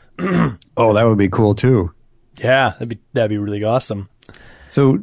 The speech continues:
Speaker 2: have you looked for this on eBay or anything?
Speaker 1: Never.
Speaker 2: You should.
Speaker 1: Probably should. I'll bet you this probably fetches a, a couple of bucks if it's not, uh, filled out.
Speaker 2: In fact, we should stop the podcast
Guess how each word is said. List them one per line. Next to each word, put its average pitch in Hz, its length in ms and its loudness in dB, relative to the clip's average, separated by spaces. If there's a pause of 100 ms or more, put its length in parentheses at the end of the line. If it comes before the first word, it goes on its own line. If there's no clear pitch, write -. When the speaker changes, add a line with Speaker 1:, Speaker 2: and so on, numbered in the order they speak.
Speaker 2:
have 131 160 2
you 147 140 6
looked 156 220 2
for 160 120 0
this 151 240 0
on 127 220 2
eBay 135 420 2
or 160 160 2
anything? 190 460 2 (160)
Speaker 1:
Never. 110 500 -2
Speaker 2:
You 90 140 -16
should. 120 560 -2
Speaker 1:
Probably 123 500 2
should. 104 480 -6 (460)
I'll 175 120 0
bet - 220 -2
you 311 60 2
this 233 160 0
probably 214 420 2
fetches 131 540 -2
a, 110 240 -2
a 117 80 -4
couple 131 280 0
of 110 120 -4
bucks 135 260 0
if 107 80 -8
it's - 380 -10
not, 110 300 -4 (180)
uh, 104 220 -6
filled 110 300 -6
out. 113 300 -6 (460)
Speaker 2:
In 120 120 4
fact, 143 380 -2 (320)
we 117 160 0
should 135 240 -2
stop 104 380 -2
the 110 80 -2
podcast 101 840 -2